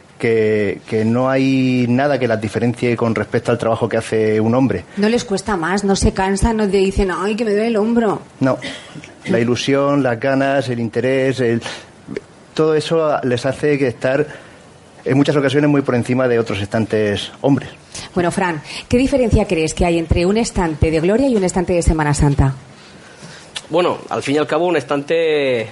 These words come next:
Speaker 3: eh, mientras ande como debe andar, eh,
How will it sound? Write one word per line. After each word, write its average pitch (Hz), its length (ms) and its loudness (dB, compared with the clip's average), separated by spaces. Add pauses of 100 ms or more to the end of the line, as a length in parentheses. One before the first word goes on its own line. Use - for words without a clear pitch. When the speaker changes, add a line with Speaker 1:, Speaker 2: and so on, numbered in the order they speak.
(100)
Speaker 3:
eh, 120 520 -2 (120)
mientras 127 340 -2
ande 151 220 2
como 151 180 2
debe 151 220 2
andar, 156 340 0 (600)
eh, 127 240 0